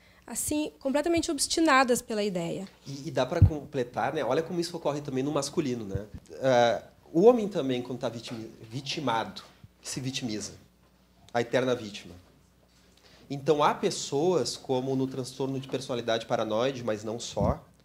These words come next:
Speaker 2: Esse aí, até nós exploramos isso no livro sobre a psicologia de Joana de Ângeles, né? A visão que ela tem sobre as psicopatologias, este novo livro lançado pela AMI Brasil, organizado pelo Gelson.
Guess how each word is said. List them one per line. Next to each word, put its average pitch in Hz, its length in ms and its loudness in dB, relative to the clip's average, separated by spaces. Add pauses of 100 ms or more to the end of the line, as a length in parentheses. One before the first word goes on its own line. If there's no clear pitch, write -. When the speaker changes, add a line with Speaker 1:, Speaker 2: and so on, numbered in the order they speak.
Speaker 2:
Esse - 240 -4
aí, 120 300 -2
até 110 180 -2
nós 131 160 0
exploramos 117 500 0
isso 120 380 -10 (320)
no 117 100 -6
livro - 680 2
sobre 107 420 -6
a 107 60 -2
psicologia 110 440 -8
de 110 120 -10
Joana 107 200 -4
de 101 140 -8
Ângeles, 127 460 -2
né? 98 180 -6 (260)
A 104 60 -6
visão 113 300 0
que 135 80 -10
ela 117 80 -2
tem 117 160 -10
sobre 113 180 -10
as - 80 -10
psicopatologias, 107 1200 -8
este - 160 -14
novo 107 160 -6
livro 104 260 -10
lançado 104 300 -6
pela 107 160 -4
AMI 107 140 -6
Brasil, 107 420 -4 (380)
organizado 104 540 -2
pelo 104 140 -4
Gelson. 107 480 -2